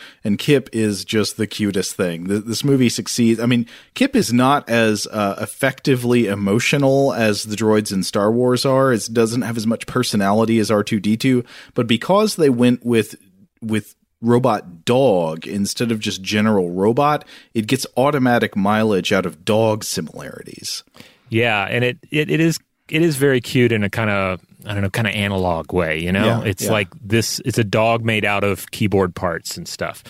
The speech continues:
Speaker 1: Yeah.
Speaker 2: Uh, so I, I enjoyed all the scenes involving, uh, Richard Kiel's character and the robot dog.
Speaker 1: Me too. And I laughed out loud when the robot dog extended its telescoping antenna tail and wagged it.
Speaker 2: <laughs>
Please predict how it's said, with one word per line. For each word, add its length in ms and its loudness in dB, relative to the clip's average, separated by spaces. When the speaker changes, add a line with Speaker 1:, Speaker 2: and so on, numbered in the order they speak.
Speaker 1:
Yeah. 280 0
Speaker 2:
Uh, 180 -4
so 260 0
I, 200 -2
I 140 -2
enjoyed 400 2
all 220 2
the 100 0
scenes 400 0
involving, 560 0
uh, 260 -2
Richard 360 0
Kiel's 280 0
character 440 -2
and 180 -2
the 60 -2
robot 380 -4
dog. 280 -10
Speaker 1:
Me 240 2
too. 380 -2
And 160 0
I 80 2
laughed 400 2
out 180 2
loud 240 2
when 160 2
the 80 2
robot 420 2
dog 300 2
extended 600 0
its 240 0
telescoping 760 0
antenna 400 -2
tail 400 -2
and 180 -6
wagged 400 -6
it. 220 -12
Speaker 2:
<laughs> 960 -4